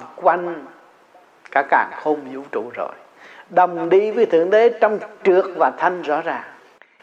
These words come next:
Ngày hôm nay phân ra té ra mình đã đi với cha mình rồi. Mình đã học với Ngài. Mình đã từng sống với Ngài và mình quên quyền năng tiếp tục của chính mình. Cho nên trở về để sử dụng quyền năng đó. Câm cái mồm,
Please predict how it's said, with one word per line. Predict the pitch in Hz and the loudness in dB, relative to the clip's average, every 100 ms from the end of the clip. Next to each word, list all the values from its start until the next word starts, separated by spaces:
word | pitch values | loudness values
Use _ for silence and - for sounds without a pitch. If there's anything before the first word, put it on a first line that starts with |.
| - | 0
Ngày | 151 | 0
hôm | 143 165 | 2 0
nay | 180 180 | 2 0
phân | 175 190 175 | 2 0 2
ra | 170 | 2
té | 170 180 190 | 2 2 2
ra | 175 | 0
mình | 156 135 | -4 -8
đã | 139 | -8
đi | 151 160 | -6 -8
với | 156 165 | -8 -12
cha | - 143 | -10 -10
mình | 131 117 | -12 -18
rồi. | - - - - - - - | -20 -20 -20 -20 -20 -20 -18
Mình | - 127 | -10 -6
đã | - | -6
học | - - - | -4 -6 -8
với | 156 127 | -12 -12
Ngài. | - - 208 _ _ - | -18 -18 -20 _ _ -8
Mình | 143 | -2
đã | 175 | 0
từng | - 180 170 160 | 0 0 -2 -4
sống | - 254 277 | -2 -2 0
với | 277 277 | 2 2
Ngài | 240 202 175 156 - - | 2 0 0 -2 -8 -8
và | - 214 | 2 4
mình | 214 190 190 | 4 0 2
quên | 240 247 240 185 | 4 4 4 0
quyền | 214 208 180 170 | 4 4 4 4
năng | 202 220 214 - | 4 2 -2 0
tiếp | 339 - | 0 0
tục | 190 - | -2 0
của | 196 | 0
chính | 254 214 | 0 -4
mình. | 151 - - _ _ _ _ _ _ _ _ _ _ _ - | -6 -8 -20 _ _ _ _ _ _ _ _ _ _ _ -2
Cho | 147 | 0
nên | 151 147 - | 0 -6 -2
trở | 139 156 | 0 2
về | 143 127 | 2 0
để | 117 | -4
sử | 135 143 | -10 -8
dụng | 143 135 135 - | -8 -10 -12 -8
quyền | 139 123 110 | -8 -8 -12
năng | 139 143 | -16 -16
đó. | 135 143 - _ 262 254 - - _ _ | -16 -18 -20 _ -16 -16 -20 -20 _ _
Câm | - 143 151 139 | -6 -6 -8 -14
cái | 151 | -14
mồm, | 135 | -14